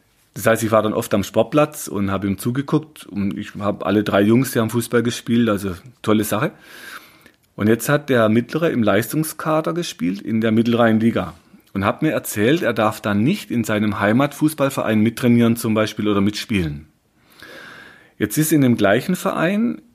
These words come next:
ähm, bei uns im Kölner Raum in Bornheim der kleine Sohn und spielt dort Fußball.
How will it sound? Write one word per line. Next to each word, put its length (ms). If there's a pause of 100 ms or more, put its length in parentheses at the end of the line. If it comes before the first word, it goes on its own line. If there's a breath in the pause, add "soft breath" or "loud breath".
(400)
ähm, 440
bei 140
uns 200
im 100
Kölner 300
Raum 320
in 100
Bornheim 500
der 120
kleine 400
Sohn 400
und 180
spielt 340
dort 200
Fußball. 560